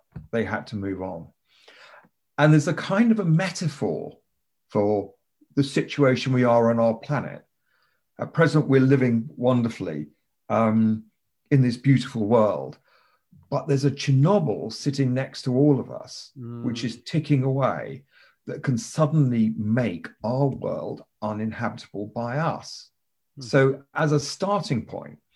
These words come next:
Speaker 1: it was fantastic. As an end point, it's also what's interesting is, um, people have had to leave. You can't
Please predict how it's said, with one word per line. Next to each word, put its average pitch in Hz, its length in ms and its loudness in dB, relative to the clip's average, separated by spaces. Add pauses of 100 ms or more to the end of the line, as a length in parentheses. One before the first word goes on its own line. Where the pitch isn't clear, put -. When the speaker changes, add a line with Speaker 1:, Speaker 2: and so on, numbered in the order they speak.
(460)
Speaker 1:
it 123 200 -6
was 113 180 -6
fantastic. - 680 -12 (720)
As 120 80 2
an 135 240 -2
end 196 280 2
point, 87 400 -4
it's - 180 -12
also 127 440 -2
what's 107 260 -4
interesting 101 540 -6 (100)
is, 107 460 -2 (160)
um, 101 480 -2 (960)
people 156 240 4
have 135 100 -2
had 139 200 -4
to 104 100 -10
leave. 98 380 -4
You 107 100 -8
can't 113 380 0